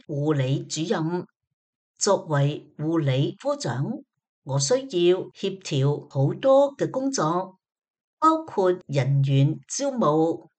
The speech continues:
員工面談，以及處理病人同員工之間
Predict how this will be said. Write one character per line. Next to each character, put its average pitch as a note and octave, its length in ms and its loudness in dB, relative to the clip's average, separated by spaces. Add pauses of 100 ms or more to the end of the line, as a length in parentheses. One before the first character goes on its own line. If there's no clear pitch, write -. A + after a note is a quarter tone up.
(160)
員 D3+ 380 -4
工 D#4 520 0
面 D3 220 -2
談， C#3+ 460 -2 (520)
以 D#3 220 -4
及 F#3 60 -10
處 F3 760 -4
理 F3 520 0
病 D#3+ 280 2
人 C#3+ 480 -2
同 C#3 260 2
員 C3+ 340 2
工 C#4+ 260 0
之 C4+ 200 -8
間 C#4 300 -4